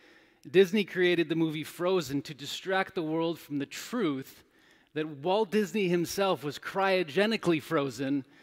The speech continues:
after he died so that he could be reanimated, if you will, in the future. I just want <laughs> you to just take a moment to enjoy what I've been enjoying most of this week,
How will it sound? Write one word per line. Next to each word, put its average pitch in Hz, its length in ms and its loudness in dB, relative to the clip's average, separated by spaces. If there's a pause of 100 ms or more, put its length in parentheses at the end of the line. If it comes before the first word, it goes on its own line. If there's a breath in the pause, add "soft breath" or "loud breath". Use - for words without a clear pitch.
(360 loud breath)
after 185 400 2
he 180 120 -2
died 156 380 4
so 165 140 -6
that 143 160 -2
he 175 120 -4
could 156 280 -4
be 175 360 -4 (220 loud breath)
reanimated, 160 1300 2
if - 240 -6
you 165 100 -2
will, 135 380 0 (640 loud breath)
in 156 140 -4
the 156 80 2
future. 151 460 -4 (2000 soft breath)
I 175 140 0
just 190 220 -2
want - 280 -2
<laughs> - 40 -10
you 208 80 -2
to 165 100 0
just 151 300 -10
take 180 140 2
a 175 60 0
moment 160 520 0 (300)
to 151 440 -2 (1300)
enjoy 170 480 0
what 156 140 0
I've 151 220 0
been 156 100 2
enjoying 139 800 -2
most 147 340 -4
of 143 100 -6
this 139 220 -6
week, 139 480 -8